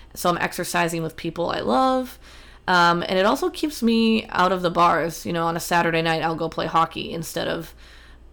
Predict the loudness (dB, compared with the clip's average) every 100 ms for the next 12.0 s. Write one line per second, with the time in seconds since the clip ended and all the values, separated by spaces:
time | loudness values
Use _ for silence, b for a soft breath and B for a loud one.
0 | -6 -6 0 2 2 2 0 0 0 0
1 | 2 0 -2 -6 -6 -8 -12 -16 -20 -14
2 | -8 -8 -6 -4 -4 -4 -6 -10 -20 -20
3 | -20 b b b b -4 2 2 2 -2
4 | 0 0 0 -2 -2 -6 -2 -2 0 -2
5 | -2 0 2 2 0 -6 -8 -2 -2 0
6 | 0 0 0 -6 -14 -20 -20 -20 -20 -20
7 | b b b b b b b 0 4 6
8 | 4 2 -2 0 0 2 4 4 4 2
9 | 4 4 4 0 -2 0 0 2 2 4
10 | 2 0 -2 -4 -6 -4 -2 0 -2 -2
11 | -2 -2 -2 -4 -6 -6 -6 -2 -2 -4